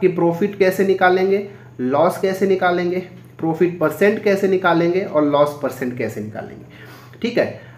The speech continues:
अब देखिए, अब हमको आगे क्या सीखना है कि अगर हमको profit दिया हो और किसी वस्तु का क्रय मूल्य दे दे तो हम विक्रय मूल्य कैसे निकालेंगे। ठीक है, तो ये अभी basic चीज़ चल रहा है।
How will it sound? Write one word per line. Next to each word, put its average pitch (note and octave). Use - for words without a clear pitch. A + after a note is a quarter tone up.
अब G3+
देखिए, A2
अब G3+
हमको A3
आगे F#3+
क्या A#3
सीखना G3
है D#3+
कि F3+
अगर G3
हमको G3+
profit F#3
दिया G3+
हो G3
और G3
किसी F#3+
वस्तु F3
का E3
क्रय D3+
मूल्य G3+
दे F#3+
दे G3+
तो E3
हम F3
विक्रय F3+
मूल्य G3+
कैसे F3
निकालेंगे। A2+
ठीक A3
है, D#3+
तो D#3+
ये F3+
अभी F#3+
basic F#3
चीज़ A3
चल G#3
रहा G3+
है। -